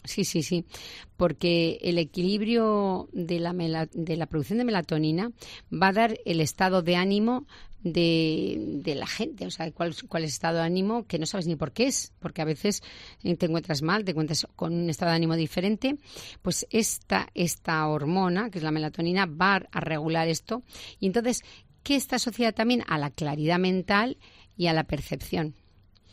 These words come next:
Eh, dormir bien, por ejemplo, repara el cuerpo, pero también repara la mente. Entonces, dormir bien va a hacer que nosotros tengamos, eh, una producción que se dice que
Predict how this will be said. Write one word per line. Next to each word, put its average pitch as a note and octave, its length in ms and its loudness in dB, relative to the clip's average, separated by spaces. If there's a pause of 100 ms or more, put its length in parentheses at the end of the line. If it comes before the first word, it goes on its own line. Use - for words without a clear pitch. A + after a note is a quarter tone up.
(560)
Eh, F3+ 520 4 (100)
dormir A3 460 4
bien, C#4 180 6
por G3+ 120 2
ejemplo, A#3 260 -2
repara F#3+ 320 0
el F3+ 80 0
cuerpo, A#3+ 360 -2
pero E3 140 -4
también F3 300 0
repara E3 440 -2
la D#3+ 120 0
mente. F3+ 480 -2 (220)
Entonces, F3 260 -4
dormir F3+ 340 0
bien A#3 340 2
va D#3+ 200 -2
a D#3+ 40 2
hacer G3+ 380 -2
que E3+ 140 -4
nosotros D#3 380 -4
tengamos, F3+ 720 0 (380)
eh, F3 400 0
una G3 300 2
producción F3+ 680 0
que - 140 -6
se E3 100 -2
dice D#3+ 240 -2
que D#3+ 240 -2